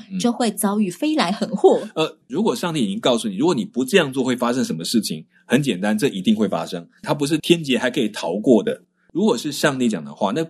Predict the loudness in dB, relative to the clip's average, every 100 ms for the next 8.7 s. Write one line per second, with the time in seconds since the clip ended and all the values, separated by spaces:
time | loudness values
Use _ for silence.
0 | _ 0 0 -2 -2 0 0 0 -2 0
1 | -2 -2 -4 -6 -6 -6 -6 _ _ _
2 | _ 0 0 0 0 0 0 2 0 -2
3 | 0 -2 0 -2 0 -2 -2 -2 -2 0
4 | 2 2 0 -8 _ -4 0 2 2 2
5 | -4 -2 -2 -4 _ _ -6 -2 0 2
6 | 0 -2 -4 -2 -2 -2 -6 -12 _ -2
7 | 0 2 2 0 -2 -2 -2 -2 -2 0
8 | 0 -2 -4 -2 -4 -4 -16